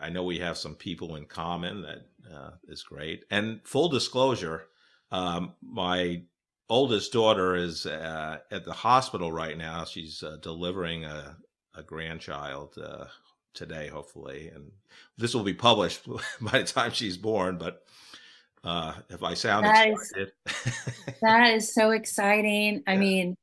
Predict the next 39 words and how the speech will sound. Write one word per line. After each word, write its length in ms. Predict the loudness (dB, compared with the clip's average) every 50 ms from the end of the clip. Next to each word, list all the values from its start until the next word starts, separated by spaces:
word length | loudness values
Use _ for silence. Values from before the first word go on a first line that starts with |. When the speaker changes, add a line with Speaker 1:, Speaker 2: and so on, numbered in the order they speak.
| _ _ _ _ _ _ _ _
Speaker 2:
what 440 | 2 4 4 4 4 4 4 4 4
an 160 | 2 2 2
amazing 500 | 2 4 2 2 2 0 0 0 0 2
day 280 | 4 4 4 4 2
for 100 | 2 2
you, 300 | 4 6 6 6 6 6
and 140 | 4 2 2
to 80 | 0 -2
take 320 | 0 0 0 0 0 -2
time 320 | 0 2 4 4 6 4 4
to 120 | 2 0
talk 340 | 2 4 4 4 4 4 2
to 100 | 2 4
me 420 | 4 4 4 4 4 4 4 4 4
when, 280 | 4 6 4 4 2 0 _ _ _ _ _ _ _ _
well, 120 | 2 4
maybe 260 | 4 4 6 6 6 6
it's 140 | 6 4
a 80 | 4 4
little 320 | 6 8 8 6 6 4
diversion 800 | 2 0 2 4 4 6 6 6 6 6 4 4 4 4 2 0 -2 -4
to 80 | -4 -2
keep 320 | 2 4 4 4 6 6
you, 400 | 6 6 8 8 6 4 2 0 0 0
um, 220 | 2 2 2 4
occupied 760 | 4 4 4 4 2 0 0 4 6 6 8 8 8 6 6 6
while 160 | 6 6 6
you're 220 | 6 6 6 4
sitting 340 | 4 2 2 2 2 4 4
on 200 | 4 4 2 2
pins 260 | 2 2 2 2 2
and 140 | 0 0 2
needles 440 | 2 2 2 2 2 2 2 0 0
waiting 440 | 2 2 4 2 2 0 -2 -4 -4
for 100 | -2 0
this 240 | 0 0 0 0 2
magical 400 | 2 4 4 2 2 0 -2 0
time. 460 | 2 2 4 4 4 4 2 0 -2 _ _ _
Speaker 1:
Yes, 440 | -8 -8 -6 -6 -6 -8 -10 -14